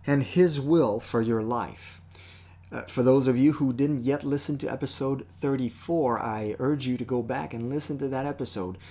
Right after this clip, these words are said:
in which we spent the whole episode talking about fixing wrongful thinking. A lot of believers tend to think that God may send them bad things in order to sanctify them.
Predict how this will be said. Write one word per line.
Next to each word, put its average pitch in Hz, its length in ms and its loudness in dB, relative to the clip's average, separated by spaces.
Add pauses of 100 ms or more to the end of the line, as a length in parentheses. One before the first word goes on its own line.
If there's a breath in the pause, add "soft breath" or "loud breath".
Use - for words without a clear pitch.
(180 loud breath)
in 127 200 0
which 147 240 -2
we 123 160 0
spent 139 500 -6
the 120 80 -4
whole 151 320 -2
episode 123 440 -6
talking 123 600 -6
about 113 440 -4 (400 loud breath)
fixing 147 720 -2
wrongful 127 800 -2 (160)
thinking. 139 440 -2 (360 loud breath)
A 117 60 -8
lot 127 220 0
of 147 100 -2
believers 151 680 2 (260 loud breath)
tend 139 220 0
to 123 100 -2
think 190 400 0
that 120 240 -4
God 180 500 0 (260 loud breath)
may 156 240 2
send 160 360 -2
them 147 260 -2 (240 loud breath)
bad 170 540 2
things 123 420 -4 (100)
in 147 140 2
order 151 240 2
to 143 140 -4
sanctify 139 720 -4
them. 78 240 -14